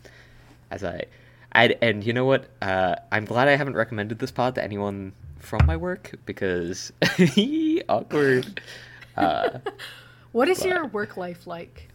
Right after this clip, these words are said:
Speaker 2: Like, you don't have to get it. I know. I mean, I know where you work, but, um, like, don't get into all that. But, like, what is the
Speaker 1: Mm-hmm.
Speaker 2: vibe?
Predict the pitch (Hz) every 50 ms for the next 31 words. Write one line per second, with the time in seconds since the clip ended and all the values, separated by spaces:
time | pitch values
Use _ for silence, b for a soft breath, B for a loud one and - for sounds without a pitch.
0 | - - - 202 202 - 269 269 269 254 269 262 254 185 226 202 202 202 - 190
1 | 196 196 185 - - 185 175 175 170 170 165 170 170 165 165 160 160 156 151 170
2 | 170 160 160 - - - 180 170 - - - 180 175 165 160 160 160 160 165 170
3 | - 180 170 - - 233 226 254 202 202 190 185 180 175 180 175 165 170 170 160
4 | 175 165 165 196 202 233 285 269 - 214 208 185 165 160 170 160 - -